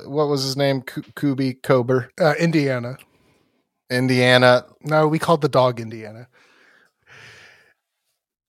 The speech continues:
Speaker 1: Indiana, feel free to take these,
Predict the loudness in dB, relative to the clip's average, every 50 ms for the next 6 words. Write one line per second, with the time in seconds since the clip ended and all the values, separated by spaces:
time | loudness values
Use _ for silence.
0 | _ 0 0 2 4 4 4 4 6 6 6 8 8 8 6 4 0 -6 _ _
1 | _ _ _ -20 -20 _ _ _ _ _ _ _ _ _ _ _ _ _ _ -14
2 | -10 0 2 2 2 4 2 2 0 0 -2 -2 -2 -2 -2 -2 -4 -6 -6 -4
3 | -4 -4 -4 -6